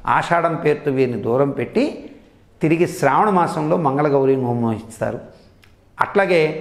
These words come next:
శ్రావణ మాసంలో వివాహం అయిన తర్వాత మధ్యలో శ్రావణం అయిపోయిన తర్వాత ఒక నెల మళ్ళీ వీరు గ్యాప్ ఇస్తారు. భాద్రపదం ఇది శూన్యమాసం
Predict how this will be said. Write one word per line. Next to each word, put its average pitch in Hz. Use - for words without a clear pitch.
శ్రావణ 185
మాసంలో 196
వివాహం 175
అయిన 160
తర్వాత 147
మధ్యలో 147
శ్రావణం 190
అయిపోయిన 180
తర్వాత 175
ఒక 175
నెల 156
మళ్ళీ 170
వీరు 147
గ్యాప్ 131
ఇస్తారు. 117
భాద్రపదం 131
ఇది 143
శూన్యమాసం 151